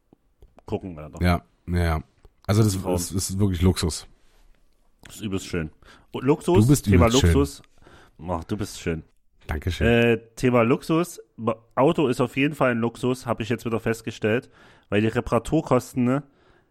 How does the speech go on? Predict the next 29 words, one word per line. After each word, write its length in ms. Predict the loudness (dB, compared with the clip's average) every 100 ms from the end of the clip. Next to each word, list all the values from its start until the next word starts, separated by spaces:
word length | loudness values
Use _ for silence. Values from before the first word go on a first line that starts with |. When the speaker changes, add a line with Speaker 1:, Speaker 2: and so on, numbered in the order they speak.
| _ _
Speaker 1:
da 100 | 0
hab 120 | 2
ich 140 | 0 -4
wieder 200 | -2 0
festgestellt, 580 | -2 -4 -6 -4 -4
Alter, 440 | -2 0 2 0 -4 _
wenn 120 | -4
du 80 | -4
da 160 | 0 0
ein 160 | 0 0
paar 280 | 0 0 -2 -8
Mark 380 | -2 0 -2 -4
zur 120 | -4
Seite 280 | 0 0 0
gelegt 360 | -2 -4 -2
hast, 320 | -4 -4 -8 _ _ _ _
dann 140 | -2
Speaker 2:
Ja. 100 | 2
Speaker 1:
stehst 220 | 2 0
du 100 | -2
da 100 | -2
wie 80 | 0
ein 100 | -4
Bettensächer, 580 | -2 -4 -4 -4 -6 -6
Alter. 100 | -2
Speaker 2:
Ja, 140 | 2 2
ist 240 | 2 -2 0
wirklich 200 | -2 -2
so. 140 | -4